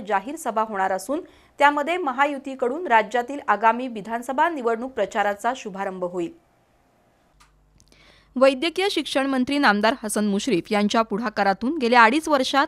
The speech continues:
कोल्हापुरातील सीपीआर आणि राजर्षी छत्रपती शाहू वैद्यकीय महाविद्यालयाला भरघोस निधी मिळालाय. शेंडा पार्क परिसरात राजर्षी शाहू महाराज वैद्यकीय नगरी उभारली जात असून तिथं अत्याधुनिक औषधोपचारासाठी अनेक इमारती बांधण्यात येणार आहेत.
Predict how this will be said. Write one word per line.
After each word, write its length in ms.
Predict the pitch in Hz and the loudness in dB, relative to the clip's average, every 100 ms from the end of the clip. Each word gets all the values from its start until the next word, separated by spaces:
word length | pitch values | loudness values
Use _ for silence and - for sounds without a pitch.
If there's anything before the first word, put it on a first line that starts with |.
| - | 0
कोल्हापुरातील 640 | 226 196 226 220 220 233 | -2 -2 -2 0 0 -2
सीपीआर 540 | 233 208 190 220 233 311 - - | -6 -6 -4 2 2 2 -2 -4
आणि 180 | 220 285 | 2 6
राजर्षी 440 | 285 208 254 294 339 | 8 6 4 0 -2
छत्रपती 420 | 262 233 233 269 | -4 -4 -4 -4
शाहू 300 | - 233 220 | -4 -2 -2
वैद्यकीय 460 | 311 202 190 202 240 | 0 0 0 -2 -2
महाविद्यालयाला 880 | 220 185 202 185 190 190 254 180 185 - - | -2 -2 -4 -2 -2 0 2 0 -2 -10 -6
भरघोस 420 | 214 247 247 294 349 | 0 2 4 2 4
निधी 220 | 247 208 | 2 4
मिळालाय. 400 | 202 175 175 170 - _ _ - - | 2 2 0 -2 -6 _ _ -20 -2
शेंडा 360 | - 285 294 | 4 6 6
पार्क 240 | 349 359 392 | 6 6 4
परिसरात 500 | 311 285 294 294 320 | 2 0 4 4 4
राजर्षी 440 | 233 226 247 285 | 2 2 -2 -2
शाहू 240 | 269 220 247 | -2 0 2
महाराज 380 | 240 247 262 | 4 4 4
वैद्यकीय 520 | 247 196 185 240 269 302 | 2 -2 -2 -2 -2 -2
नगरी 280 | 226 214 | 0 -2
उभारली 400 | 233 185 214 208 | -2 -2 -4 -4
जात 260 | 202 190 190 | 0 0 0
असून 260 | 180 240 311 - 330 - | -2 -2 -2 -4 -10 -4
तिथं 240 | 254 320 - | 0 2 4
अत्याधुनिक 600 | 220 220 285 285 294 392 - | 2 2 2 4 2 2 2
औषधोपचारासाठी 1000 | 247 269 247 226 240 220 220 196 247 311 - | 2 2 -2 0 0 2 0 -4 -4 -4 0
अनेक 340 | 220 311 - | 2 2 0
इमारती 420 | 233 214 214 277 | 0 2 0 -2
बांधण्यात 380 | 285 220 208 214 | 2 4 4 2
येणार 240 | 185 180 | 0 -2
आहेत. 100 | 180 | -2